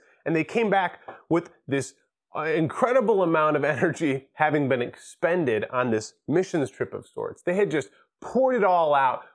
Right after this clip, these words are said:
preaching the good news abroad on the, on this, uh, missionary kind of quest that Jesus had sent them on.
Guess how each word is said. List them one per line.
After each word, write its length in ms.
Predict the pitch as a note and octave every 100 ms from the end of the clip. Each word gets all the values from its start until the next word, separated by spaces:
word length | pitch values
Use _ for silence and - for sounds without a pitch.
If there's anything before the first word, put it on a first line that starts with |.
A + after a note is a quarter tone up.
| _
preaching 500 | - A#3 A3 - G3+
the 80 | F#3
good 240 | D3+ D#3+
news 440 | C3+ B2+ A#2 G#2+ - - -
abroad 800 | B2+ A#2+ C3 F3 F#3 F#3 E3+ D#3
on 120 | D3
the, 220 | C3 B2
on 160 | C#3+ C#3+
this, 300 | B2+ A#2+ - _ -
uh, 280 | A2 G#2 F#2
missionary 760 | C#3 G3 - F#3 E3+ D#3 C#3+
kind 260 | B2+ D3+ B2
of 60 |
quest 480 | - - C#3+ - -
that 200 | B2 A2
Jesus 420 | G#2+ A#2+ A2 A2+
had 180 | - G2+
sent 240 | - G#2+ G2+
them 160 | F#2
on. 220 | F2+ E2